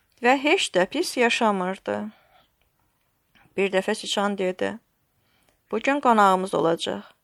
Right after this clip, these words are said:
Həftədə bir dəfə qonşum köstəbək mənə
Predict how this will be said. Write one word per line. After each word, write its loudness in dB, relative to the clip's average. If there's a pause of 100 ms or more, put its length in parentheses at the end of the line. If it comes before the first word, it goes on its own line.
(260)
Həftədə 0
bir 0
dəfə 2 (640)
qonşum 2
köstəbək 0
mənə 2